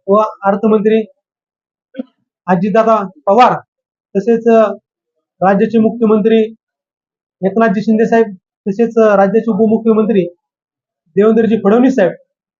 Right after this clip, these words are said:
आणि महायुतीच्या सरकारने आज राज्याच्या नागरिकांसाठी ज्या काही योजना आणल्यात, उदाहरणार्थ लाडकी बहीण,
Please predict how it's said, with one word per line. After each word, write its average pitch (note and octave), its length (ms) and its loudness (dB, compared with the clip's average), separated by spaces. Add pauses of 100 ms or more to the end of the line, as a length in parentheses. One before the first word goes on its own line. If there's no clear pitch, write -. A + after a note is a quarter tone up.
(320)
आणि G#3+ 200 2 (100)
महायुतीच्या A3+ 600 0
सरकारने A3 540 0 (800)
आज A3+ 300 0 (640)
राज्याच्या A#3 680 0 (1040)
नागरिकांसाठी G#3+ 720 0 (560)
ज्या G#3+ 120 2
काही A#3 220 2
योजना A#3 300 2
आणल्यात, G3 320 0 (240)
उदाहरणार्थ A3+ 680 2 (1080)
लाडकी G#3+ 320 0
बहीण, A3 420 2